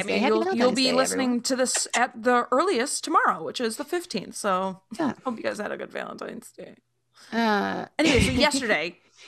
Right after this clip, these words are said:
Speaker 1: she played, um, a Spanish player. I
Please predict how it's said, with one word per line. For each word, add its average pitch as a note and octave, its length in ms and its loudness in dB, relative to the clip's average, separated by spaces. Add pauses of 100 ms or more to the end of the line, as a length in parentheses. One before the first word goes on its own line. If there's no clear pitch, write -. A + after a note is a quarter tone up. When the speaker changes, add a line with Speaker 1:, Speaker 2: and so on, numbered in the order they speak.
Speaker 1:
she C4 160 2
played, B3 600 6
um, F#3+ 960 2 (100)
a G3 100 2
Spanish B3+ 540 0
player. F3+ 500 0 (380)
I G3 380 2